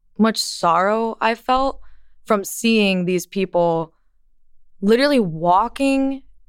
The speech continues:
the streets that Jesus would have walked. And they're still binding their burdens, still all of them have, like, the tassels, and they all are, like, wearing all of, um, the stuff they have to wear and all doing all this stuff. And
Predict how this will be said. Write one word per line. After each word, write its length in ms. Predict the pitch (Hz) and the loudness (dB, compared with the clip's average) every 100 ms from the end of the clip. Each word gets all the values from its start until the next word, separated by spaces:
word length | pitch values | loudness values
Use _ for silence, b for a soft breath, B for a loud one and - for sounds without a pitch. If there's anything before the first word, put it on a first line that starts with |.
| - - - _ _ 185 | -20 -20 -20 _ _ -2
the 140 | 208 | 0
streets 920 | - - - 180 208 175 - - - - - | 0 -10 -10 -4 -4 -4 -10 -18 -20 -12 -2
that 180 | 185 | -2
Jesus 600 | 165 202 196 185 170 - - | -2 -8 -6 -10 -10 -16 -6
would 140 | 190 | -4
have 100 | 160 | -4
walked. 440 | 170 - - - - - - - - - - - | -4 -6 -6 -12 -16 -20 -20 -20 -20 -20 -20 -6
And 500 | 214 202 185 175 170 202 | 0 2 2 0 -4 0
they're 180 | 208 | 0
still 520 | 202 - 196 190 185 - - | 2 0 2 2 0 -10 -6
binding 320 | 180 185 190 | -4 -2 -2
their 120 | 185 | -2
burdens, 420 | 180 185 180 180 180 | 2 2 2 0 -2
still 320 | 196 185 - - - | 0 0 -2 -8 0
all 220 | 196 208 | 2 2
of 80 | 190 | 0
them 140 | 196 | 0
have, 180 | 190 175 | 0 -2
like, 120 | 170 | -2
the 80 | 175 | -6
tassels, 480 | - 240 220 214 190 | -2 -2 0 -2 -2
and 100 | 190 | 0
they 60 | |
all 240 | 185 190 190 | 2 4 2
are, 80 | 180 | 0
like, 160 | 170 b b b _ - | -4 b b b _ -2
wearing 280 | 208 196 190 | 2 2 2
all 220 | 180 180 | 2 2
of, 160 | 175 - | -2 -2
um, 400 | 175 170 95 170 | -4 -4 -10 -8
the 100 | 190 | -4
stuff 220 | - 196 | -4 0
they 80 | 196 | -2
have 120 | 180 | -2
to 80 | 180 | 0
wear 340 | 180 175 170 | 2 2 2
and 140 | 170 170 | 0 -2
all 100 | 170 | -2
doing 220 | 190 185 | -2 0
all 60 | |
this 100 | 180 | -2
stuff. 260 | - 180 175 b b b b _ | 0 -2 -2 b b b b _
And 440 | - 226 202 180 | -2 2 2 0